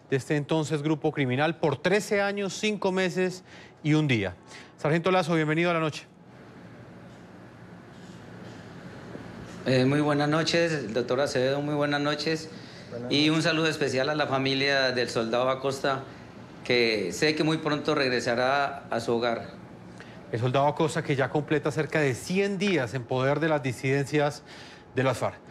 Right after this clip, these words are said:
Speaker 1: Señor director del Centro Nacional de Memoria Histórica, ¿por qué es importante este documento que ustedes han titulado Recuerdos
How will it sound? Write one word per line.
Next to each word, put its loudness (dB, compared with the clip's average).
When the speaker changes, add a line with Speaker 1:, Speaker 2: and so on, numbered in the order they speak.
Speaker 1:
Señor 2
director 2
del 2
Centro 0
Nacional 2
de 0
Memoria 2
Histórica, -2
¿por 2
qué 0
es -2
importante 0
este 0
documento 0
que -2
ustedes 0
han -2
titulado 2
Recuerdos 0